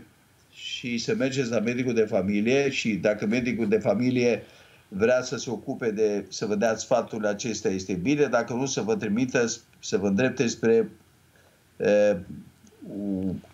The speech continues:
u-, persoane care se ocupă de nutriție să vă sfătuiască în acest sens. Pentru că într-o emisiune de televiziune noi dăm,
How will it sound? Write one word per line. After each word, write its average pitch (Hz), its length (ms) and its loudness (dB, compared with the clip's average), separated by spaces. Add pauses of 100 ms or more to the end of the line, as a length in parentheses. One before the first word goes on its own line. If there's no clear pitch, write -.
(200)
u-, 87 200 -2 (380)
persoane 131 500 2
care 113 220 0
se 110 140 -4
ocupă 107 300 0
de 104 120 2
nutriție 117 500 0
să 107 140 -2
vă 107 140 2
sfătuiască 104 520 0
în 95 80 2
acest 92 300 -2
sens. 80 240 -4
Pentru 90 240 -4
că 95 240 2
într-o 131 280 2
emisiune 113 500 2
de 104 160 4
televiziune 110 560 0
noi 113 200 2
dăm, 117 440 0